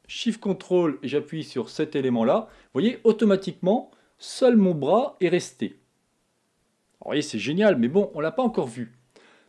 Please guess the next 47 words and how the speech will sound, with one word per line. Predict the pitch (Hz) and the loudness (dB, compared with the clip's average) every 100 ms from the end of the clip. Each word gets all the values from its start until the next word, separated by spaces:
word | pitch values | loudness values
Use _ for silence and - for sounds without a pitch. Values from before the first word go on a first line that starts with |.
| _ | _
Donc | 113 113 - | -8 -6 -2
là, | 139 123 | 0 2
je | 120 | -2
vais | |
faire | 123 - 131 - | -4 -2 -2 -4
Shift | - 165 | -10 -12
Control, | - 156 - 156 147 | -10 -10 -4 0 0
j'appuie | 123 117 - 208 | 0 -4 -4 -4
pour | 214 131 | -4 -10
tout, | 185 - _ _ _ - | -12 -12 _ _ _ -12
tout, | 185 175 | -10 -2
euh, | 147 127 117 107 101 98 95 - _ _ | 2 2 2 0 -4 -8 -10 -16 _ _
tout | - | -2
afficher. | 185 175 160 - 90 - _ _ | 0 0 -4 -8 -12 -14 _ _
Je | - | -6
peux | 113 | -4
le | 117 | -2
faire | 127 | 0
pareil | 131 135 | 2 2
pour | 120 120 | 2 0
la | |
tête, | 113 220 | 2 -2
vous | 185 | -2
voyez, | 160 | -4
j'appuie | 135 117 135 | -4 -6 -4
juste | 196 - | -4 -4
simplement | 180 165 185 - 156 147 | -6 -6 -8 -8 -4 -2
comme | 139 123 | -2 -4
ça, | 117 196 269 - _ _ _ _ _ | -2 -4 -4 -8 _ _ _ _ _
et | 120 | 0
là, | 117 175 - _ | 2 2 -2 _
on | 147 | -6
ne | 139 | -2
voit | 123 160 226 | 0 0 0
que | 226 | 2
la | 226 185 | 2 2
tête. | 127 101 - _ _ _ | 0 -4 -10 _ _ _
Donc | 139 143 | -10 -6
c'est | 170 | -6
très | 156 269 240 | -2 0 0
intéressant | 208 180 156 - 311 | 0 0 -2 -2 -4
quand | - | -4
vous | 165 160 | -2 -2
avez | 156 | -2
créé | 156 196 | -2 -2
des | 208 | -2
polygroupes. | 180 190 185 135 131 | -4 -4 -4 -6 -8